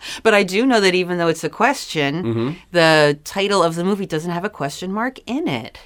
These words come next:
Speaker 2: That's right. Why is that?
Speaker 1: Well, uh, according to what I read, they said it was bad luck to have a question mark in a movie title.
Speaker 2: Which is very interesting, because there are movies that do have question marks. One that comes to mind is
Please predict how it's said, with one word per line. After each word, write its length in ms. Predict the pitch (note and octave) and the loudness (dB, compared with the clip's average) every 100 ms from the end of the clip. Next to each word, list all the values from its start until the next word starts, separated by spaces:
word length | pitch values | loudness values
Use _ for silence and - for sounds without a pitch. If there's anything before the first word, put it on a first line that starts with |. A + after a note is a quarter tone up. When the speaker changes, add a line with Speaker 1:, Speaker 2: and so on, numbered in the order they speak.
| - | -12
Speaker 2:
That's 220 | G2 - | -10 -4
right. 340 | C#3+ A#3 - - - | 0 0 -2 -8 -4
Why 140 | A2 B2+ | 2 2
is 160 | C3+ | 2
that? 260 | F#2 D2 - | -2 -6 -8
Speaker 1:
Well, 600 | E3+ E3 F3 D#4+ F#4 - - | -2 2 4 4 0 -2 -2
uh, 480 | G#3+ G#3+ G#3+ G#3+ G#3 | 2 4 4 2 0
according 440 | - - G#3+ A#3+ | -6 0 2 2
to 120 | G#3+ | -2
what 160 | A3 A3+ | 0 2
I 120 | A3 | 2
read, 540 | G3 G3+ B3+ B3+ C#4+ C4+ | 0 -2 0 0 -2 2
they 140 | A3+ | 2
said 240 | A3+ A3+ | 2 -2
it 80 | A3 | -2
was 120 | G#3+ | -2
bad 260 | - A3+ A3+ | -2 0 2
luck 340 | A3+ F#4+ - - | 0 -2 -4 -8
to 120 | F#3+ | -4
have 200 | F3 D#3+ | -2 -2
a 80 | D#3+ | -4
question 460 | - D#3+ D#3+ E3 | -2 -4 -4 -6
mark 320 | D#3+ D3 C#3+ - | -4 -2 -4 -6
in 120 | D3+ | -8
a 40 | F3+ | -4
movie 280 | A#3 A4 | -2 -2
title. 400 | - - G#2 G#2 - _ | -4 -8 -10 -12 -20 _
Speaker 2:
Which 220 | - D#3+ E3+ | 0 0 0
is 120 | D3 | -2
very 240 | G#3 G#3+ | -2 -2
interesting, 760 | F3+ A#3 A3+ D#3+ - E2+ D#2+ G2+ _ _ - | -2 -4 -4 -6 -6 -8 -8 -12 _ _ -12
because 240 | A#2+ C3+ | -6 -4
there 220 | - C3+ - | 0 0 2
are 200 | D#3+ G3+ | 2 4
movies 400 | F3+ E3+ C#3+ A#2 | 6 4 4 0
that 180 | B2 G#2+ | -4 -2
do 160 | D3+ | -2
have 180 | D3 C3+ | 0 -2
question 380 | - D3 - A2 | -2 -4 -2 -4
marks. 240 | F#2 E2+ | -4 -6
One 160 | G#2 C3+ | -2 0
that 120 | D3+ | 2
comes 220 | - C#3+ - | 0 0 0
to 60 | |
mind 240 | A#2+ A#2+ A2 | 2 2 2
is 260 | G2 - | -2 -8